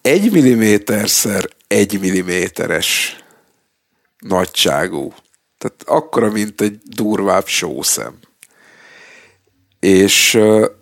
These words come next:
ez még hagyján, de ilyen huszonöt forintba kerül az előállítása, tehát tíz cent, és, ö,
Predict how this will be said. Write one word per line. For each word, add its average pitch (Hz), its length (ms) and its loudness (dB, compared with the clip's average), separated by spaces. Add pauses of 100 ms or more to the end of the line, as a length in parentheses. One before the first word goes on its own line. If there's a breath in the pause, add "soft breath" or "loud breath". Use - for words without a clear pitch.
(640)
ez 120 140 -4
még 131 220 2
hagyján, 101 800 -2 (480)
de 123 260 2 (120)
ilyen 151 460 2
huszonöt 113 480 0
forintba 113 480 -2
kerül 120 340 2
az 117 160 2
előállítása, 110 800 0
tehát - 220 0
tíz 123 440 -2
cent, 139 360 -2 (640 loud breath)
és, 104 480 2
ö, 117 200 6